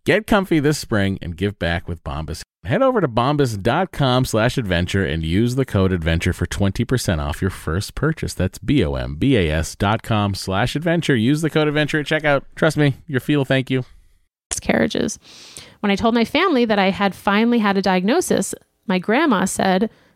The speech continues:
Speaker 2: quote, "Maybe this is a sign you shouldn't have kids. It's not the end of the world."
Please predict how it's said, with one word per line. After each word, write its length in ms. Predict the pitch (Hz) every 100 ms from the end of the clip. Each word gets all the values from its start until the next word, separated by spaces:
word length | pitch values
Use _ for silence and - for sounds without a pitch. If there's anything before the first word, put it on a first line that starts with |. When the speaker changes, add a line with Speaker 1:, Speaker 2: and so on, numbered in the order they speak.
| _ _
Speaker 2:
quote, 400 | - - 185 - _ -
"Maybe 280 | 185 247 330
this 200 | 311 -
is 120 | 247
a 80 | 233
sign 340 | - 190 233
you 80 | 226
shouldn't 300 | - 226 226
have 180 | 226 208
kids. 360 | - 294 170
It's 140 | 196 -
not 200 | 190 233
the 100 | 185
end 160 | 185
of 80 | 196
the 80 | 208
world." 480 | 226 277 - -